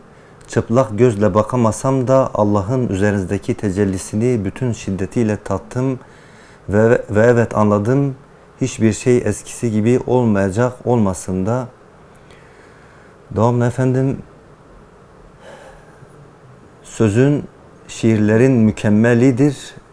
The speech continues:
Senden başkasını seven delidir. Yüzün çiçeklerin en güzelidir. Gözlerin bilinmez bir diyar gibi. Bu satırlar alıntıdır.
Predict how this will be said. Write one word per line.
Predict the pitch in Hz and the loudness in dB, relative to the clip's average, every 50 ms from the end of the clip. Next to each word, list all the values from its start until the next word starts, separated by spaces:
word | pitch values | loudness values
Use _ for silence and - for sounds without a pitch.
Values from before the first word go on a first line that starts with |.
| - - - - | -20 -20 -20 -20
Senden | - - - 113 113 113 131 135 127 107 | -8 -4 0 0 2 4 4 2 2 2
başkasını | 110 107 - - 107 101 - - 120 117 | 0 -2 -2 -4 -4 -4 -2 -2 -2 -2
seven | 101 - 117 107 101 113 110 107 95 | -2 -2 -2 0 0 2 2 2 2
delidir. | 101 101 104 120 117 107 123 131 123 110 107 123 - | 2 2 2 2 2 2 2 0 0 -2 -6 -8 -4
Yüzün | 107 107 104 92 104 123 131 131 127 120 117 | -2 -2 0 0 0 0 0 -2 -4 -6 -10
çiçeklerin | - - - - 113 101 - 104 104 107 110 117 110 101 | -14 -16 -10 -6 -6 -6 -4 -2 -2 0 0 0 0 -2
en | - 120 131 139 135 | -2 -2 -2 0 0
güzelidir. | 120 127 117 127 131 131 131 131 120 135 143 120 117 - - - - - - - - - - - - - - - | 0 0 2 2 2 2 2 0 2 0 0 -2 -2 -8 -18 -20 -20 -20 -20 -20 -20 -20 -20 -20 -20 -18 -8 -2
Gözlerin | 98 110 107 101 90 101 107 110 120 127 120 107 95 | 0 0 2 2 2 2 2 2 2 2 2 2 2
bilinmez | 104 98 101 104 104 110 113 127 120 101 101 95 | 2 2 2 2 4 4 2 2 0 -2 -4 -2
bir | 104 110 101 90 85 | -2 -2 -2 0 0
diyar | 98 101 107 110 98 | 0 2 2 2 0
gibi. | 90 85 95 90 104 117 131 135 131 127 - - - - - - - - - - - - - - - | 0 -2 -2 0 2 2 2 0 -2 -8 -14 -20 -20 -20 -20 -20 -20 -20 -20 -20 -20 -20 -20 -16 -8
Bu | - 117 123 | -4 -4 -2
satırlar | - - 113 107 - 113 104 107 120 120 - | 0 0 0 0 0 0 0 2 2 2 2
alıntıdır. | - 107 104 104 101 92 - - 123 113 127 135 131 120 - | 2 2 0 0 -2 -4 -4 -4 -2 0 2 0 0 -2 -6